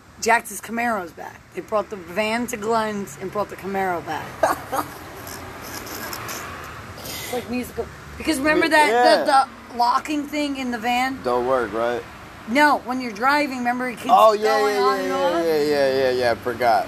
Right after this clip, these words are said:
Speaker 2: I forgot.
Speaker 1: So, Glenn's gonna see if he can fix that.
Speaker 2: Yo, that, that, what is that? Camaro over there?
Speaker 1: Yeah.
Speaker 2: I, I really don't like that car. I don't like anything about it.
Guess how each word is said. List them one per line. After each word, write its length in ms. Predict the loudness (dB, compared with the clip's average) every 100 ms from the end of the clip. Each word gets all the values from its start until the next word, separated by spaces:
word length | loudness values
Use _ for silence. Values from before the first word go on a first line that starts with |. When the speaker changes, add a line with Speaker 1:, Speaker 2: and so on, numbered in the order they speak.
| -4
Speaker 2:
I 80 | -8
forgot. 600 | -6 -4 2 6 6 2
Speaker 1:
So, 260 | -4 -10 -2
Glenn's 320 | 0 0 -4
gonna 140 | -6
see 220 | -6 -6
if 80 | -8
he 80 | -8
can 120 | -10
fix 300 | -8 -8 -8 -6
that. 240 | -4 -4 -10 -18 -20 -20 -20 -18 -18 -18 -20 -20 -20 -20 -18 -18 -10 2
Speaker 2:
Yo, 300 | 4 4 2
that, 300 | 2 2 0 -8 -2
that, 220 | 2 2 0 -10
what 180 | -4 -2
is 140 | 0 2
that? 240 | 2 2 -2
Camaro 640 | -6 -2 -2 2 2 0 -2
over 220 | -4 -2
there? 240 | 0 2 0 -2 -8 -8 -6
Speaker 1:
Yeah. 160 | -4 -4 -4 -6 -6 0
Speaker 2:
I, 220 | 2 2 0 -6 -8 -8 -10 -10 -10 -10 -10 -10 -12 -12 -12 -10 -10 -8 2
I 60 | 2
really 440 | 4 2 2 0
don't 320 | 2 2 2
like 220 | 0 -2 -4
that 180 | -4 -4
car. 260 | -4 -4 -4 -10 -16 -16 -16 -16 -14 -14 -14 -2
I 100 | 2
don't 200 | 4 4
like 200 | 2 0 -4 -4
anything 420 | 0 0 0 0
about 420 | 2 4 4 0
it. 100 | -4